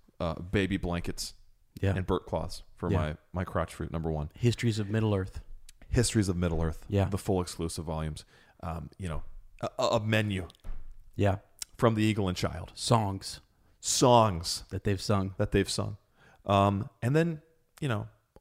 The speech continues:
Speaker 1: ornaments.
Speaker 2: Yeah.
Speaker 1: Ornaments to hang on our tree.
Speaker 2: It's
Speaker 1: That
Speaker 2: unreal.
Speaker 1: have that U P right on it.
Speaker 2: Yeah, hand sewn.
Speaker 1: Insignia of our book club, the G rune, if you will,
Speaker 2: Uh-huh.
Speaker 1: of this book club, the calling card.
Speaker 2: Yeah.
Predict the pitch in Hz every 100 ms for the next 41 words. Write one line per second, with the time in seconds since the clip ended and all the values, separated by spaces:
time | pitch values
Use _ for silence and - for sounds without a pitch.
0 | - 120 101 101 - - - - - -
1 | 92 110 - _ _ _ _ - - -
2 | - - - 175 196 190 175 - 127 127
3 | 135 135 - _ 87 90 87 - 78 -
4 | _ _ _ _ _ _ _ _ - _
5 | - 120 110 107 107 104 98 - 104 120
6 | 190 - 123 127 104 98 82 85 - _
7 | - 98 - - 110 117 175 175 185 185
8 | 180 - - 131 143 123 127 - 113 -
9 | - 127 127 110 233 214 135 107 107 120
10 | - 117 110 101 95 107 98 98 120 113
11 | 104 107 107 101 107 98 - 160 107 90
12 | 80 76 - - 95